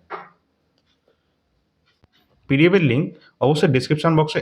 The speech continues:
এই যে আমাদের নাম্বার রয়েছে, এই নাম্বারে তোমরা যোগাযোগ করবে। এই নাম্বারের লিংক ডেসক্রিপশন বক্সে দেওয়া থাকবে এবং কমেন্ট সেকশনে। এই সমস্ত পিডিএফ রয়েছে, এই পিডিএফগুলো যদি নেওয়ার, উম, প্রয়োজন হয়ে থাকে তাহলে কিন্তু তোমরা যোগাযোগ করবে ওই WhatsApp নাম্বারে। সামনে এনটিপিসি প্রিভিয়াস ইয়ার কোশ্চেনের জন্য তোমরা অবশ্যই এই দুটো তোমরা দেখে নেবে এবং কারেন্ট অ্যাফেয়ার্স গুরুত্বপূর্ণ রয়েছে, সমস্ত এক্সামের জন্য।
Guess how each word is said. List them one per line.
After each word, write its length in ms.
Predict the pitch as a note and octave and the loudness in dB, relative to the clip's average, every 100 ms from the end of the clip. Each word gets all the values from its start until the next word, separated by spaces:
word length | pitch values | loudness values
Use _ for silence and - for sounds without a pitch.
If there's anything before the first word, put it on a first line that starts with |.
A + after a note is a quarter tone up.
| - | -2
এই 120 | C3+ | 0
যে 120 | D3+ | 0
আমাদের 320 | D3 C3+ C#3+ | 0 2 2
নাম্বার 280 | C3+ B2+ D3+ | 2 0 0
রয়েছে, 240 | C3 A#2+ D3 | -2 -6 -6
এই 40 | |
নাম্বারে 280 | B2+ C3 C3 | -4 -2 -2
তোমরা 180 | C3+ C3 | -2 -4
যোগাযোগ 360 | A#2+ C#3 D3+ | -2 -4 -4
করবে। 240 | D#3+ D#3 E3 | -4 -4 -2
এই 100 | B2+ | -4
নাম্বারের 320 | B2+ B2+ B2 | -2 -2 -4
লিংক 200 | A#2+ D3 | -4 -4
ডেসক্রিপশন 380 | C#3 - C3+ B2 | -6 -10 -12 -10
বক্সে 220 | A#2+ A2+ | -8 -4
দেওয়া 160 | A#2+ A2+ | -2 -2
থাকবে 260 | A#2 A2 C#3 | -2 -4 -2
এবং 180 | B2+ C#3+ | -2 -4
কমেন্ট 180 | A#2 A2 | -6 -8
সেকশনে। 320 | G#2 G#2+ G#2 - - - - | -12 -14 -14 -20 -20 -12 -4
এই 100 | C3+ | 0
সমস্ত 260 | F#3 G3 | 2 2
পিডিএফ 300 | E3 D3+ D#3+ | 0 2 4
রয়েছে, 280 | D3 D3 D3 | 4 2 0
এই 80 | E3 - | -4 -6
পিডিএফগুলো 560 | A#2+ B2+ B2 B2 C3+ A#2 | -4 -4 -4 -4 -2 -2
যদি 140 | B2 B2 | -4 -4
নেওয়ার, 240 | B2 A#2+ | -2 -4
উম, 400 | - - A#2+ A2 | -6 -16 -10 -10
প্রয়োজন 340 | - A#2+ C3+ | -4 -2 2
হয়ে 140 | C#3 A#2 | 0 0
থাকে 220 | A2+ E3+ | -4 -8
তাহলে 280 | E3+ A2+ A2 | -4 -4 -6
কিন্তু 200 | A2 G#2+ | -10 -10
তোমরা 200 | A2 D#3+ | -8 -2
যোগাযোগ 340 | D3+ A2 G2+ | 0 -2 -4
করবে 220 | G2+ G2+ G2+ - | -12 -12 -14 -10
ওই 80 | A2+ | -6
WhatsApp 280 | G#2+ - G#2 | -6 -6 -10
নাম্বারে। 340 | G2 G2 G2+ _ - - - | -8 -8 -10 _ -20 -20 -20
সামনে 260 | - C3+ F3 | -6 -2 0
এনটিপিসি 360 | E3+ F3 E3 E3+ | 0 0 -2 0
প্রিভিয়াস 280 | D#3+ D#3 | 2 2
ইয়ার 120 | D#3+ D#3 | 2 -2
কোশ্চেনের 340 | D3+ D#3 D#3 | -4 -2 -2
জন্য 200 | D#3 D#3+ | -2 -4
তোমরা 240 | D#3 C#3 | -4 -2
অবশ্যই 300 | B2+ C3 C#3 | -2 -2 -4
এই 100 | C3+ | -4
দুটো 160 | B2+ C3 | -2 -6
তোমরা 200 | B2+ C3 | -4 -4
দেখে 200 | B2+ A#2+ | -4 -6
নেবে 180 | B2+ D3 | -6 -6
এবং 140 | D#3 C#3+ | -8 -6
কারেন্ট 180 | A#2 A#2 | -8 -6
অ্যাফেয়ার্স 220 | A#2+ A2 | -10 -10
গুরুত্বপূর্ণ 380 | A#2 - A#2+ A#2 | -16 -16 -14 -10
রয়েছে, 260 | A2+ A2 D3+ | -10 -10 -10
সমস্ত 320 | A#2+ A2 A#2 | -10 -8 -6
এক্সামের 280 | G#2 A2 G2+ | -6 -6 -6
জন্য। 300 | A2 C3+ | -8 -8